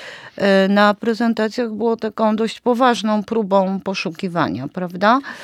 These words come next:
Taką zabieranie się do tego rzeczywiście, bo były spektakle, które mówiły o, o jakichś wyimkach niemal prawnych. Na przykład mieliśmy spektakl, który mówił o tym,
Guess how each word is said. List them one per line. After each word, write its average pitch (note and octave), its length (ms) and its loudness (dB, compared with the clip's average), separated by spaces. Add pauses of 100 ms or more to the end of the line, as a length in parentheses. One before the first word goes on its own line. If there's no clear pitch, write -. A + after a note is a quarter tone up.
(240)
Taką G3+ 440 0
zabieranie A3 680 4
się A3 180 -4
do A3 140 -4
tego A3 340 -2
rzeczywiście, G#3 600 -4
bo F#3+ 160 -4
były A3 280 0
spektakle, A3 640 -4
które G#3 420 -2 (460)
mówiły G#3+ 560 2
o, G#3 340 4
o A3 100 4
jakichś G#3+ 500 0
wyimkach A3+ 880 4
niemal F#3+ 460 2 (140)
prawnych. F#3 720 2 (120)
Na G3 200 -2
przykład - 400 -6
mieliśmy G#3 360 -4
spektakl, G3+ 680 -4
który G3 380 -2 (500)
mówił G3+ 440 2
o G3+ 160 6
tym, G3+ 240 0